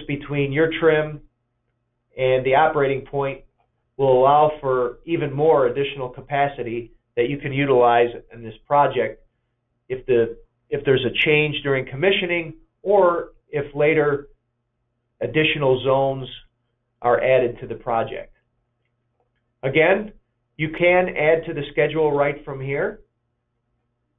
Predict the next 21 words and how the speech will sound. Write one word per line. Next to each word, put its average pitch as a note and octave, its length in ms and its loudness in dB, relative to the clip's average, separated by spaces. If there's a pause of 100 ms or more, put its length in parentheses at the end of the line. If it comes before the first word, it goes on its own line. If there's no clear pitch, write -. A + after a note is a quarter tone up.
(560)
You C#3+ 80 -8
can D3 140 0
also D3+ 680 4 (440)
download D3 540 4
any D#3+ 140 -4
of D3+ 80 -4
the D3 80 0
documents C#3+ 640 -2 (720)
associated C#3+ 720 4
with B2+ 140 -2
this C3 140 -2 (100)
product, B2 500 0 (1300)
including C#3 540 4
dimensional C3 500 -2
drawings. B2 380 -2 (2250)
There C#3 140 0
are C#3 100 0
some C#3+ 100 -4
more D#3 200 6
tabs E3 420 2
here. F#3+ 380 -2